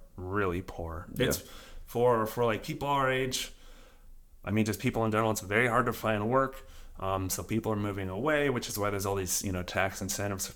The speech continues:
Speaker 1: for people to come. Um, yeah, the state of affairs with the economy here is not good, so I don't really blame them. But yes, also,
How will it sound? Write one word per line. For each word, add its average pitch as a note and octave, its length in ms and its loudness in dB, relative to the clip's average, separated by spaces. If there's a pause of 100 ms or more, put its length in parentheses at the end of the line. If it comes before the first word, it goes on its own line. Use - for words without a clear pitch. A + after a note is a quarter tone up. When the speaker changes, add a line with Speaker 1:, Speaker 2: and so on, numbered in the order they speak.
Speaker 1:
for - 160 -10
people G2 280 -2
to F2+ 60 -4
come. A#2+ 460 0 (460)
Um, G#2 460 2 (120)
yeah, C3+ 120 4
the C#3 100 0
state F3 280 2
of C4+ 80 -2
affairs C3+ 440 2
with A2+ 100 -2
the G#2 60 -2
economy A2 500 0
here F#2+ 120 -2
is F2+ 120 -4
not F2+ 420 -2
good, F2+ 280 -2
so F#2 200 -2
I G2 100 0
don't B2 240 2
really C3+ 180 2
blame G#2 300 0
them. A#2+ 240 0
But - 160 -4
yes, G#2+ 440 0
also, C3+ 600 2